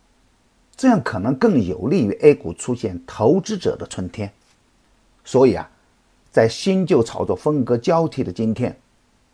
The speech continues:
我们有时候也要学会放弃原来的一些旧的炒作习惯，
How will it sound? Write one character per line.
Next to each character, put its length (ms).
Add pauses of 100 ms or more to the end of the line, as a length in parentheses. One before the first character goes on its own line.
(340)
我 80
们 100
有 80
时 140
候 80
也 80
要 160
学 260
会 220
放 360
弃 220
原 320
来 200
的 120
一 160
些 380
旧 320
的 160
炒 260
作 160
习 160
惯， 180